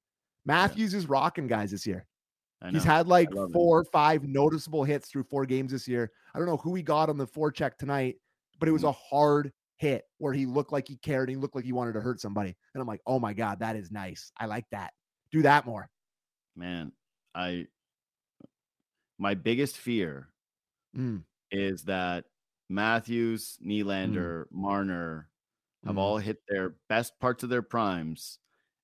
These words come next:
Speaker 1: and they
Speaker 2: And
Speaker 1: have the
Speaker 2: they
Speaker 1: worst team that's ever been s-, assembled around 'em.
Speaker 2: Yeah, I mean, that's, you know, everybody that just heard that, th-,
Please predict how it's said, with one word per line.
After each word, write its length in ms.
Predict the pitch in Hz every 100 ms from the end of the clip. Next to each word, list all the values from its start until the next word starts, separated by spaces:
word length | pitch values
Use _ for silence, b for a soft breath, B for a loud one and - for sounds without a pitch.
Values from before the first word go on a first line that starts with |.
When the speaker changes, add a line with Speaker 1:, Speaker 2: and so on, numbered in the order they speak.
| -
Speaker 1:
and 140 | 95
they 80 | 98
Speaker 2:
And 20 |
Speaker 1:
have 160 | 98 127
the 80 | 101
Speaker 2:
they 20 |
Speaker 1:
worst 320 | 90 110 - -
team 260 | 113 110
that's 200 | 107 101
ever 200 | 107 104
been 320 | 101 101 98 92
s-, 240 | - -
assembled 460 | 110 - 107 98 92
around 340 | 90 85 80
'em. 120 | 76 71 _ _ _ _ -
Speaker 2:
Yeah, 280 | 135 196 110 107
I 120 | 123
mean, 160 | 131
that's, 580 | 131 139 135 - - - -
you 120 | 127
know, 320 | 117 120 104 - -
everybody 400 | 135 147 147 139
that 160 | 131 117
just 180 | 135
heard 180 | - 139
that, 280 | 151 160 - _ _ -
th-, 340 | 120 123 127